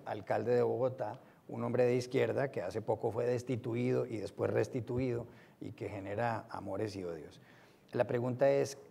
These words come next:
¿qué tan comprometido con estas fuerzas queda Santos para gobernar de aquí en adelante en su segundo periodo, periodo, o qué tan hipotecado está?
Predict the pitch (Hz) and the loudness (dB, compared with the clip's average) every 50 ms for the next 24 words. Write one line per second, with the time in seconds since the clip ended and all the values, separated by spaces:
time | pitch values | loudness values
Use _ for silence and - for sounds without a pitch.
0 | - - 147 143 135 - - 160 156 156 143 - 151 135 123 113 113 123 120 113 | 2 4 6 6 6 6 4 4 4 4 2 4 4 4 4 2 2 2 2 2
1 | 110 107 104 - - 127 127 131 135 147 139 143 123 107 107 113 113 - - 131 | 2 -2 -4 -2 0 2 4 6 6 6 4 4 0 0 0 -2 -2 0 0 0
2 | 123 123 - 143 135 123 113 - 127 117 - - 135 127 127 123 - - 127 120 | 0 2 2 2 2 2 0 -4 -6 -4 -2 0 2 2 2 2 0 -2 -4 -2
3 | 113 135 127 - - 127 107 104 104 104 104 101 98 98 101 98 104 104 110 117 | 0 -2 -2 4 4 4 4 4 0 0 0 0 0 0 -2 -2 -2 -4 -2 -2
4 | 117 113 120 127 - - 131 123 120 123 120 110 104 104 107 107 101 - 117 113 | 0 2 2 2 2 0 -4 -2 0 0 0 0 -2 -2 -4 -4 -4 -6 -8 -10
5 | 113 - - - - - - - - 113 104 107 104 95 110 101 104 107 110 104 | -10 -12 -18 -20 -20 -20 -20 -16 -14 -12 -10 -10 -8 -8 -8 -6 -6 -6 -2 -2
6 | 117 104 - 107 92 95 95 101 101 101 - - - - 98 87 98 101 101 107 | -2 0 0 -4 -2 -2 -2 -2 -2 -4 -6 -8 -8 -8 -6 -4 -2 -2 -2 -2
7 | 113 - - 113 107 - 127 110 - 135 131 135 131 113 - 123 113 113 - 101 | -2 -2 -2 -4 -2 0 -2 0 0 0 0 0 -2 -2 -4 -4 -6 -6 -6 -8
8 | 95 - 120 113 113 110 104 95 - - 101 | -6 -4 -4 -4 -4 -6 -8 -10 -14 -20 -20